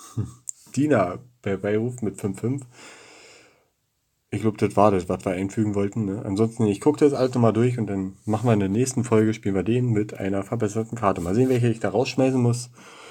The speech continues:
Ich hoffe, ich mache alles richtig dabei. Und dann spielen wir ein gewertetes Spiel. Wir können sogar ungewertete Spiele spielen,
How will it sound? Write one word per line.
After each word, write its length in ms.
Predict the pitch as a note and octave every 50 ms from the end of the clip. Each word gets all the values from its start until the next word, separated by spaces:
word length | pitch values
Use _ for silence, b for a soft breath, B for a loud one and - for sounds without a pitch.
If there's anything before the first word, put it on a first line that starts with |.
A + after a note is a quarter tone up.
| B B B B B B -
Ich 180 | D3+ D3 -
hoffe, 220 | C3 B2 B2 B2+ A#2+
ich 100 | A2 -
mache 180 | A2 G2+ -
alles 220 | F2 E2 E2+ - G#2
richtig 300 | G2 - - F#2+ - -
dabei. 320 | F#2 E2 E2 E2+ F2 -
Und 260 | - C3+ C3+ C#3 B2+
dann 100 | A#2+ A2+
spielen 220 | A2 - - A2+ A2
wir 60 | G#2
ein 100 | F#2+ F#2
gewertetes 400 | F#2 F#2+ G2+ G#2+ - A2+ G#2+ G#2+
Spiel. 260 | - - C#3+ C3 G#2
Wir 80 | G2 F#2+
können 280 | - - D3 D3+ C#3+
sogar 600 | A#2+ A#2+ G#2+ G#2+ A2+ C3+ D3+ D#3 D#3+ E3 E3 -
ungewertete 640 | D#3+ D#3+ D#3+ C#3+ B2 G#2+ G#2 G#2 - B2 A#2 - A2+
Spiele 320 | - - - B2 B2 C3
spielen, 720 | B2+ C3 - - - B2+ C#3+ D#3 F3 F#3 F#3+ F#3 - -